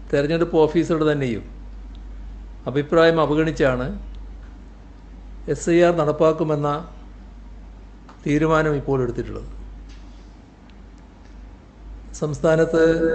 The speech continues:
തദ്ദേശ ഭരണ സ്ഥാപനങ്ങളിലേക്കുള്ള തെരഞ്ഞെടുപ്പ് നടക്കാനിരിക്കുന്ന സാഹചര്യത്തിൽ ഇതിപ്പോൾ പ്രായോഗികമല്ല എന്ന് സംസ്ഥാനത്തെ മുഖ്യ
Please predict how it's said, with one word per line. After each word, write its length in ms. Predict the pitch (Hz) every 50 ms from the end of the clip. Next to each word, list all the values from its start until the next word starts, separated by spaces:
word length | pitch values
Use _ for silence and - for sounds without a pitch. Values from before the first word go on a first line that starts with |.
| 160 - 165 - - - - - - - - - - - - - - - - - - - - -
തദ്ദേശ 340 | 143 143 139 160 170 165 165 170 156
ഭരണ 140 | 160 160 165 156
സ്ഥാപനങ്ങളിലേക്കുള്ള 800 | - 170 160 156 160 156 160 160 160 156 156 156 151 156 151 147 147
തെരഞ്ഞെടുപ്പ് 440 | 135 127 139 151 147 151 151 151 151 147 147 - - - - - - - - - - - - - - - - - - - - - - - - - - - - - 147
നടക്കാനിരിക്കുന്ന 760 | 139 139 135 127 - 160 160 151 143 143 147 160 151 147 151 151 147 160 170 - - - -
സാഹചര്യത്തിൽ 580 | - 135 131 135 135 139 135 135 131 135 131 110 95 90 - - - - - - - - - - - - - - - - - - - - - - - - - - - - - - - - - - - - - - - - - - - - - - 160
ഇതിപ്പോൾ 340 | 156 160 151 156 - 175 175 175 175
പ്രായോഗികമല്ല 680 | 170 151 156 160 165 170 165 175 160 156 147 151 160 160 156 156 147
എന്ന് 180 | 143 151 156 185 226 - - - - - - - - - - - - - - - - - - - - - - - - - - - - - - - - - - -
സംസ്ഥാനത്തെ 560 | 151 143 135 - 170 160 160 165 160 - 170 160
മുഖ്യ 220 | 151 139 - -